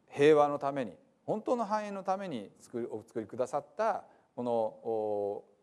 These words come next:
結婚、あるいは性の、お、その倫理や道徳ですね。そういうものがなし崩しになってしまって、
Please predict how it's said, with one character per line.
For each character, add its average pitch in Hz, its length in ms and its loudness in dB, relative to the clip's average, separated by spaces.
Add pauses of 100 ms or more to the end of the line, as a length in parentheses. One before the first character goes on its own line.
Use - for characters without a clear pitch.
(220)
結 117 240 -4
婚、 107 320 -10 (320)
あ 113 80 -6
る 147 60 -2
い - 20 0
は - 80 0
性 131 240 0
の、 98 220 -8 (100)
お、 95 200 -14
そ 101 220 -10
の 101 80 -10
倫 113 180 -4
理 101 80 -10
や 92 80 -10
道 107 180 -4
徳 104 200 -14
で - 80 -20
す - 80 -20
ね。 107 160 -10 (220)
そ - 160 -4
う - 20 0
い 131 40 -4
う - 20 -6
も 127 80 -6
の 160 120 -4
が 156 340 2
な 113 180 -4
し - 100 -14
崩 120 200 -8
し - 100 -14
に 117 60 -6
な 110 80 -4
っ - 20 -12
て - 80 -16
し - 100 -20
ま 101 100 -14
っ - 40 -20
て、 - 280 -2